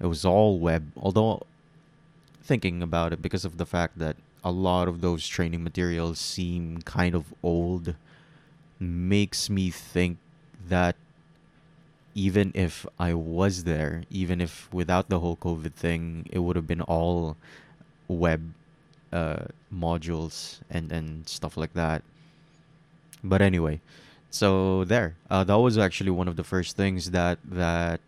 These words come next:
they showed me was like, "Okay, for the first two years, here are your mandatory trainings that you have to take."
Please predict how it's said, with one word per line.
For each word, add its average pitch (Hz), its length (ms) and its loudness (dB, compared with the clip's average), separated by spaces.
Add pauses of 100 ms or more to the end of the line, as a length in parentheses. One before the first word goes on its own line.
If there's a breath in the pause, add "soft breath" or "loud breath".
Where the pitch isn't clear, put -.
(100)
they 87 140 0
showed 117 340 2
me 80 260 -2
was 80 280 -2
like, 87 340 -2 (520 soft breath)
"Okay, 92 180 2
for 95 120 -2
the 90 100 -4
first 131 560 2 (100)
two 107 220 0
years, 90 800 0
here 107 380 2
are 95 200 2
your 85 180 0
mandatory 95 720 0
trainings 98 540 0
that 90 180 -4
you 92 140 4
have 90 220 4
to 92 80 -2
take." - 380 0